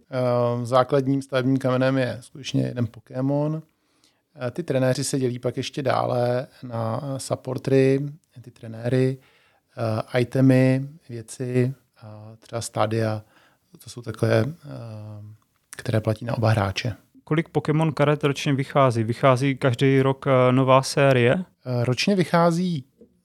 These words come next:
Speaker 1: čtyři série základní. Každá ta série má přibližně tři sta karet. To znamená, že ročně, eh, jestli dobře počítám, tak je to nějakých tisíc dvě stě karet.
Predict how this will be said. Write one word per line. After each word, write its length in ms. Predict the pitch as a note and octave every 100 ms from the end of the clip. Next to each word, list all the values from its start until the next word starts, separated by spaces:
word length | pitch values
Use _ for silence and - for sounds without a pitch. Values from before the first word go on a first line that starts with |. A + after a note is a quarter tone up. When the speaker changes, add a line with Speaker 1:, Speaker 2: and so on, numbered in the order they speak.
| _ -
Speaker 1:
čtyři 340 | - A#2+ A#2
série 380 | A2+ B2+ A#2+ C3+
základní. 800 | C3 G#2+ - A#2+ B2 B2+ C3+ D3+ _ _ _ _ _
Každá 260 | A#2+ A#2 C#3+
ta 100 | D#3+
série 320 | - C3 C3+
má 380 | C3+ C3 C3+ C3+
přibližně 500 | - B2+ A#2 A#2+ B2
tři 180 | -
sta 200 | A2+ -
karet. 380 | A#2 G#2+ - - _ _ _ _ _
To 80 | -
znamená, 400 | A#2+ A#2+ B2+ C3
že 120 | C3
ročně, 380 | C3 B2 - C3+
eh, 640 | C3 C3 C3+ - C3+ B2+ B2
jestli 200 | A#2 C3+
dobře 220 | B2 C3+
počítám, 720 | - - - B2 B2 B2 C3 B2+ _ _ _ _
tak 140 | A#2+
je 60 | A#2+
to 80 |
nějakých 380 | B2+ B2 A#2 C#3
tisíc 300 | - C3 C3+
dvě 120 | B2+
stě 180 | B2 D#3
karet. 480 | - G#2+ A2 C3 -